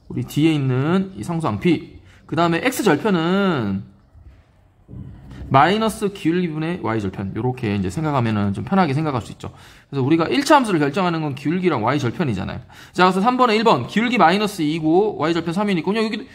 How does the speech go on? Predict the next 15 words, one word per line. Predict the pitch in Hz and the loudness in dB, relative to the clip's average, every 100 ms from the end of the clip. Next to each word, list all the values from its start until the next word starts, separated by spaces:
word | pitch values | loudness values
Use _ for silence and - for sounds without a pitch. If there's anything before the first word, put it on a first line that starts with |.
| - - | -8 -2
A | 269 262 | 2 4
자리에 | 247 220 | 4 6
마이너스 | 175 220 226 202 | 4 4 -2 -4
이, | 214 226 233 - - | -4 -4 -6 -12 -12
어, | 160 170 165 | -4 -2 0
Y | 160 185 | 2 2
자리에 | 185 175 180 | 2 0 0
삼 | 226 | -2
넣으면 | 226 170 | -2 0
되니까 | 160 160 | 0 -2
그냥 | 151 127 | -2 -2
얘는 | 156 | 0
Y는 | 120 135 160 | 0 0 0
어떻게 | 110 95 127 | -4 -4 -2
돼요? | 104 147 190 | 0 0 -2